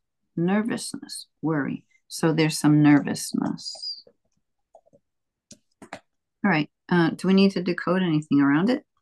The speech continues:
No, s-, so we can just release it then. Yeah, okay. So let's get rid of nervousness. Letting it go. Oh, yeah, that feels nice. Whew.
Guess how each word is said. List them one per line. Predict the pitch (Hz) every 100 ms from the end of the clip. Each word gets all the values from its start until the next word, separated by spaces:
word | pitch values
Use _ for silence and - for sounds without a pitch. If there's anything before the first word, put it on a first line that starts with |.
| -
No, | 143 - _ -
s-, | - - _ _ _ _
so | -
we | 147
can | 147
just | 139 - -
release | - 160 -
it | - _
then. | - -
Yeah, | - - - 147
okay. | 151 - - _ _ _ -
So | - 202 -
let's | 196 202
get | - 202
rid | 196 233
of | 196
nervousness. | 254 320 233 220 220 233 - - _ _ _ _
Letting | - 196 226
it | 226
go. | - - 180 190 170 143 - _ _ _ _ _ _ _ _ _ _ 285
Oh, | -
yeah, | 269 160 160 165 143
that | 160 -
feels | 127 - -
nice. | - - 196 - - - - -
Whew. | 370